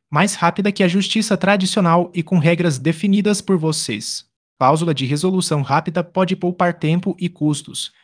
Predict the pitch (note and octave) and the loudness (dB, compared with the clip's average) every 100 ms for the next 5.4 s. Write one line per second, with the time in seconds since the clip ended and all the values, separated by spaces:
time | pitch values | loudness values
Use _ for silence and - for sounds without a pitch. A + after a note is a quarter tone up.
0 | _ E3+ F3 D#3+ D3 E3+ E3+ C#3 C#3 D#3 | _ -2 0 0 0 0 0 0 -2 -2
1 | F3 - G3 G3 F#3 D#3+ E3 D#3 - E3 | -4 -2 -2 0 0 0 0 -2 0 -2
2 | - E3+ D3+ E3 F3+ F3+ - C#3+ D3+ D3+ | 0 -2 -2 -2 -2 -2 -4 -4 -2 -2
3 | D3+ F3+ F#3+ A3 G#3 D3+ D3 E3 D3 C3+ | 0 -2 -2 -2 0 2 2 0 -2 0
4 | C#3+ D#3 D#3 D3+ G3+ G#3 D#3+ D#3 D#3+ - | 2 0 -2 -2 0 2 2 2 0 -2
5 | E3 E3+ F#3 | 0 2 0